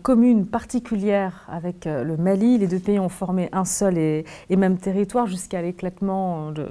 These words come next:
la Fédération du Mali en dix-neuf cent soixante. Le Sénégal, euh, euh, s'est engagé, euh, a engagé cinq cents hommes, euh,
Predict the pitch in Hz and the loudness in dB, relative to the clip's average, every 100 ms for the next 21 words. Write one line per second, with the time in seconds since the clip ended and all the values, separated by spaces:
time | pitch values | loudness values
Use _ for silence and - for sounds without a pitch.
0 | - - 147 - 175 165 175 190 165 170 | -10 -8 -8 -6 -4 -4 -2 -2 -2 0
1 | 190 180 165 165 165 - - 165 165 254 | 0 0 -2 -2 -4 -6 -6 -6 -2 -4
2 | 254 226 190 190 196 185 202 208 196 160 | -6 -8 -8 -4 -2 -2 0 0 -2 -6
3 | - - 170 156 147 - - - - 143 | -14 -12 -10 -8 -10 -16 -20 -20 -14 -12
4 | 143 180 180 180 185 175 196 202 196 - | -8 -8 -2 0 0 0 0 2 0 -2
5 | 165 156 147 156 185 180 180 175 185 185 | -4 -6 -6 0 2 2 2 2 0 -2
6 | - - - 190 208 202 185 226 226 185 | -4 -4 -2 -2 0 0 2 2 4 2
7 | 170 165 165 | -2 -6 -8